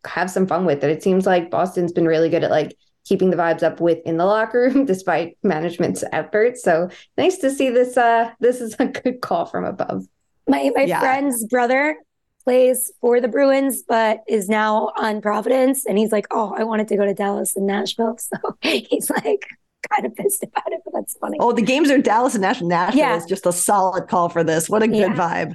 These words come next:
Speaker 3: That's a gift
Speaker 1: I feel
Speaker 3: to
Speaker 1: like
Speaker 3: the
Speaker 1: a lot of
Speaker 3: players.
Speaker 1: teams do Nashville too for, like, the trips. I
Speaker 2: Mm-hmm.
Speaker 1: feel like it, it's worked out that way. I wonder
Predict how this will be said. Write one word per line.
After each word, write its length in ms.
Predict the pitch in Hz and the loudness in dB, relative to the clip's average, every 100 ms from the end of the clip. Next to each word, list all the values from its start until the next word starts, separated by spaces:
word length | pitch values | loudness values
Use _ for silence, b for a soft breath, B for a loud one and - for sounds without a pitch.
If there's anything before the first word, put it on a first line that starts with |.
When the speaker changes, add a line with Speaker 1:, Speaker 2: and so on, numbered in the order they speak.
| - | -2
Speaker 3:
That's 220 | 196 240 | -2 2
a 40 | 277 | 0
gift 300 | - 392 170 | 2 -2 4
Speaker 1:
I 20 | |
feel 100 | 427 554 | 4 4
Speaker 3:
to 60 | |
Speaker 1:
like 80 | 302 | 2
Speaker 3:
the 40 | 214 | 2
Speaker 1:
a 20 | |
lot 240 | 185 269 | 2 2
of 60 | 285 | 0
Speaker 3:
players. 80 | 254 | 2
Speaker 1:
teams 220 | 202 190 | 0 2
do 180 | 202 190 | 2 2
Nashville 480 | 175 175 196 180 | 2 2 2 0
too 240 | 170 220 220 | 2 0 0
for, 160 | 185 | 2
like, 260 | 170 165 165 | 2 2 0
the 120 | 170 | -2
trips. 280 | 170 156 214 | 0 -2 0
I 80 | 185 | 0
Speaker 2:
Mm-hmm. 80 | 208 | 2
Speaker 1:
feel 80 | 214 | 2
like 140 | 233 | 4
it, 140 | 220 - | 2 0
it's 260 | 214 208 196 | 0 0 0
worked 360 | 180 208 208 - | 0 0 -2 -2
out 260 | 180 185 | 0 0
that 200 | 147 120 | -2 -2
way. 340 | 160 123 147 - | 0 -2 -2 -2
I 80 | 196 | 0
wonder 380 | 196 - 202 | -2 -2 -6